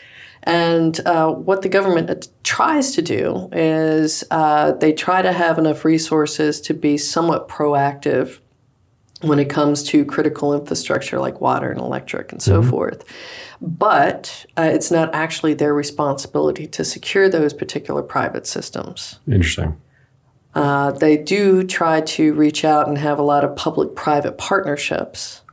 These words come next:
Speaker 2: Okay.
Speaker 1: But, uh, it's still the responsibility of those particular private companies.
Speaker 2: And is that largely in the United States, or is that true globally?
Speaker 1: It's true globally.
Speaker 2: Okay. Are there any countries that are, eh, are uniquely t-, uh, taking a different position?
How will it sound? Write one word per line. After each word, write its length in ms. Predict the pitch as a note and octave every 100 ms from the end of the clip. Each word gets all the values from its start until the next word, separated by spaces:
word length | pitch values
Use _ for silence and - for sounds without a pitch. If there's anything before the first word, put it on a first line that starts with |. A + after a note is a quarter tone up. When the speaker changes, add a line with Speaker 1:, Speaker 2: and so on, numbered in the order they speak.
| -
Speaker 2:
Okay. 240 | G#2 F2+ - - _
Speaker 1:
But, 380 | D3+ C#3+ C#3 - -
uh, 440 | D3+ C#3+ C#3+ C#3 E3
it's 180 | D3
still 220 | - E3 D#3
the 280 | D#3 D3 C#3
responsibility 920 | C#3+ C#3 D3 C#3+ C#3+ D3 C#3 C3+ C3+
of 100 | -
those 240 | - B2
particular 440 | - - - - -
private 360 | - D#2+ -
companies. 580 | - - - D#2 - - _ - -
Speaker 2:
And 120 | B2+
is 120 | B2+
that 180 | C3 C#3+
largely 400 | A2+ A2 G#2+ A2
in 120 | G2
the 100 | F#2+
United 360 | F#2+ F#2 F2 E2
States, 400 | - G#2+ A2+ -
or 120 | F2+
is 100 | D#2+
that 200 | E2 D#2+
true 260 | - E2+ D#2
globally? 460 | D#2 C#2+ D2 D2 - -
Speaker 1:
It's 220 | - - -
true 180 | D#3
globally. 600 | C#3+ - B2+ A#2+ B2+ B2
Speaker 2:
Okay. 220 | F#2 D#2 D#2+ - _ _ - _ -
Are 60 |
there 160 | G#2+ G#2
any 140 | G2+
countries 560 | F#2+ G2 F#2 F#2 F2 -
that 140 | D#2+
are, 380 | D#2+ D#2+ D#2 D#2 - - - - F3+ -
eh, 220 | G2 F2 - - A2 F#2+ - -
are 100 | G2
uniquely 680 | F#2 F2+ F#2+ G2 F2 E2 E2
t-, 220 | - - -
uh, 120 | F2
taking 360 | E2 F2+ - E2
a 40 |
different 320 | D#2 D#2+ F2+
position? 520 | D#2+ E2 F#2 G2+ G#2+